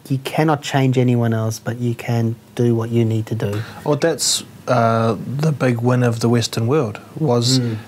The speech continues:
Speaker 2: the self, you know, and
Speaker 1: Mm.
Speaker 2: y-, the common law
Speaker 1: But we
Speaker 2: of
Speaker 1: don't know what to do with it, hey?
Speaker 2: No.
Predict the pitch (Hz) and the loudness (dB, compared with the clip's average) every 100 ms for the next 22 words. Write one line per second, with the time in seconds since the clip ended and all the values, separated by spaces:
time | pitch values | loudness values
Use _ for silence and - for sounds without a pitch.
0 | - - 117 - - 117 - - - - | -16 -2 0 2 2 0 -2 -8 -10 -14
1 | - - - - - - - 117 113 151 | -18 -20 -20 -20 -20 -20 -4 0 2 2
2 | 160 123 113 120 113 - - - 156 147 | 2 2 2 2 2 0 -4 -8 -4 -4
3 | 123 120 151 - - - - - - 127 | -4 -6 -4 -4 -6 -12 -10 -6 -4 -2
4 | 120 120 123 123 123 120 113 - 120 - | -2 0 0 0 0 0 -2 -2 -2 0
5 | 214 190 175 151 151 165 185 123 139 131 | -2 0 -2 -2 0 0 0 -2 -2 -4
6 | 110 - 269 220 | -6 -10 -4 -2